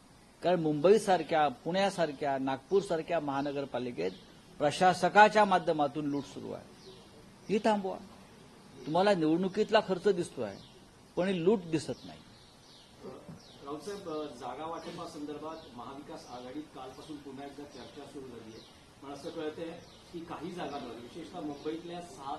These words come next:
Speaker 2: ते सात जागा
Speaker 1: हा, तुमच्याकडे आलेली
Speaker 2: सहमती
Speaker 1: माहिती,
Speaker 2: होत नाही.
Speaker 1: ही तुमच्याकडली माहिती ही चुकीची आहे.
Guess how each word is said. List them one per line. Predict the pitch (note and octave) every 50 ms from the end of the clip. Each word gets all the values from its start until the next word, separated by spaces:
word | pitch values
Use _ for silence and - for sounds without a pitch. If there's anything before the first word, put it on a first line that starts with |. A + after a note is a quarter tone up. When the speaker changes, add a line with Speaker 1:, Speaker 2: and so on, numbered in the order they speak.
| - -
Speaker 2:
ते | F#3
सात | F3 - - D#3 D3+ - -
जागा | D#3+ - - F#3+
Speaker 1:
हा, | G#3 G#3+
तुमच्याकडे | G#3 - G3 F#3+ F3+ - A3 G#3 - G#3+ A3+
आलेली | A3 F#3 F3+ F#3+
Speaker 2:
सहमती | G3+ G#3 G#3 F3+
Speaker 1:
माहिती, | E3+ E3+ E3+ - G3 G3+ G3 - - - D3
Speaker 2:
होत | D#3+ E3+ F3 F3 -
नाही. | D#3 D3+ B2+
Speaker 1:
ही | A#2 G#2+ G2 - - - F3 G#3+ A3 -
तुमच्याकडली | - - - D3 C#3+ C#3 C3+ F3+ F3 E3+ F#3 F#3 F#3 F#3+
माहिती | F3 D3+ C3+ C3 B2 - - C#3 C3
ही | C#3 E3+
चुकीची | E3+ - - F#3 - F#3+ F#3 - - F#2+
आहे. | D#2